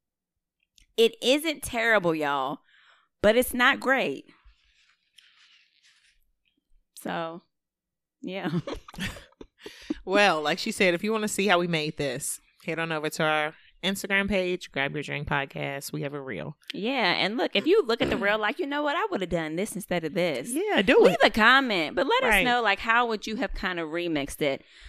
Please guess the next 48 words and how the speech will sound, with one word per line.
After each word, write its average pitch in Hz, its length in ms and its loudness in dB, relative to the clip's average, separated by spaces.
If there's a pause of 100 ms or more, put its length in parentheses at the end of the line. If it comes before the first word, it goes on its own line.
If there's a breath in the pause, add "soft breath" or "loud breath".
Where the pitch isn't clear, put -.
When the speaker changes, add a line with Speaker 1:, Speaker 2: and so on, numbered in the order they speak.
(220 loud breath)
Speaker 2:
And 330 140 0
even 415 280 6
on 294 160 4
all 208 260 4
our 220 100 8
drinks, 185 340 0
I 190 80 2
hope 262 280 -2
y'all 220 220 4
do, 180 260 -2
like, 180 240 2
kinda 175 200 2
add 156 360 0
your 165 160 -2
own 151 480 -8 (760 soft breath)
flavor 180 500 2
to 202 260 -6
it. 196 100 -6
Speaker 1:
Yeah, 175 400 0 (100)
definitely. 151 680 -8
Speaker 2:
Just 208 200 -6
because 185 380 -6
on 160 380 -4
certain 160 300 -4
recipes 165 480 -6
that - 120 -10
we 170 120 -6
have, 147 200 -6
we, 190 160 -8 (140)
we 180 120 -8
definitely 160 380 -8
add 143 140 -4
our 147 80 -6
own 143 160 -10
flavor. 147 320 -8 (320 loud breath)
So 208 120 -4
I 233 60 -4
do 185 140 -6
have 170 160 -4
a 151 60 -10
crack 147 280 -12
in 151 80 -12
my 143 220 -14
phone. 143 260 -10 (240)
Y'all 190 240 -4
dropped 165 220 -8
my 156 100 -10
phone, 156 520 -8